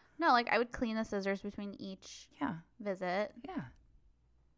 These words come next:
Speaker 1: I think this is a great new business plan.
Speaker 2: I like it.
Speaker 1: Except I don't wanna be a man. I'd like to stay as a woman.
Speaker 2: It's not an option.
Speaker 1: If, <laughs> okay. Fine.
Speaker 2: Do you believe in Bigfoot?
Speaker 1: I have never thought about it.
Speaker 2: Oh.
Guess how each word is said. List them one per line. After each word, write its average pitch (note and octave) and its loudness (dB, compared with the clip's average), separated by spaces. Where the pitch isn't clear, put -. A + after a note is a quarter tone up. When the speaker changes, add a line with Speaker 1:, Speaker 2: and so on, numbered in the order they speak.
Speaker 1:
I A#3 -2
think C4 4
this A3 0
is G#3 -2
a G#3 0
great G#3 -2
new G#3 -6
business G3+ -4
plan. G3 -6
Speaker 2:
I F#3+ -4
like F3 -6
it. - -16
Speaker 1:
Except A3 0
I G#3 6
don't G#3 0
wanna G#3+ 0
be G3 -6
a F3+ -4
man. F#3 0
I'd G#3 -6
like F3 -2
to F#3+ -16
stay E3 -2
as G#2 -2
a - -6
woman. E3 -6
Speaker 2:
It's - -6
not D#3+ 0
an D#3 -2
option. D3+ -4
Speaker 1:
If, G#3 -2
<laughs> G3+ -8
okay. G3 -10
Fine. B3 2
Speaker 2:
Do B3 2
you A3+ 4
believe G#3 2
in F3+ 0
Bigfoot? D3+ -2
Speaker 1:
I G#3+ 4
have A3 2
never G#3 0
thought G3+ 8
about A3+ 8
it. D#4+ 4
Speaker 2:
Oh. A3+ 0